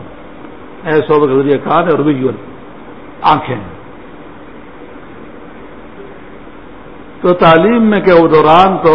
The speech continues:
مشائخ الفاظ کے معنی بیان کرتے ہیں، اور خاص طور ہم اجمی لوگ جب پڑھتے ہیں قرآن و حدیث کو تو اس کا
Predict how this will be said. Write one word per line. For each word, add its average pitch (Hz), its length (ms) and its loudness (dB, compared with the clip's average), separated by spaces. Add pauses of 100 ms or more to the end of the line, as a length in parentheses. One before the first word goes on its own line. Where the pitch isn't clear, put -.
(160)
مشائخ 160 560 0 (240)
الفاظ 139 380 0 (100)
کے 160 100 0
معنی 151 300 -2
بیان 143 320 -2
کرتے 180 260 -12
ہیں، 113 120 -10 (800)
اور 147 200 -6
خاص 170 220 2
طور 180 120 0
ہم 165 180 -2
اجمی 175 280 -4
لوگ 170 220 2
جب 151 120 0
پڑھتے 180 260 -2
ہیں 160 120 0
قرآن 151 200 -2
و 151 40 -4
حدیث 151 360 -2
کو 143 220 0 (720)
تو 175 80 -6
اس 156 80 -8
کا 156 100 2